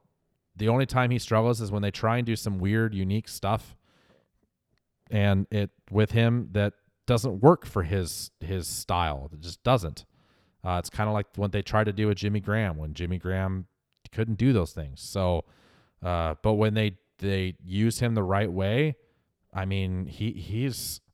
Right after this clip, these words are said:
he's gonna go up and get the ball. So he had six receptions, hundred twenty-three yards. His touchdown, fantastic. It was awesome. Um, he,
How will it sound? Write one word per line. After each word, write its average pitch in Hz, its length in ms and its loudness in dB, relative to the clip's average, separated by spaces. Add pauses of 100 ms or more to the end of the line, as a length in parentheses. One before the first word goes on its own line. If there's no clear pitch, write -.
(280)
he's 117 180 -6
gonna 147 160 -2
go 107 140 2
up 110 100 4
and 98 80 -4
get 98 140 -4
the - 80 -8
ball. 87 460 0 (340)
So - 120 -6
he 104 160 0
had 131 160 2
six - 260 -6
receptions, 82 480 -8
hundred 120 320 0
twenty-three 98 400 -2
yards. 80 280 -4
His 87 120 -8
touchdown, 95 540 0 (440)
fantastic. 139 600 0
It - 420 -20
was 107 80 -8
awesome. 123 420 2 (640)
Um, 90 500 -2 (1200)
he, 98 180 -12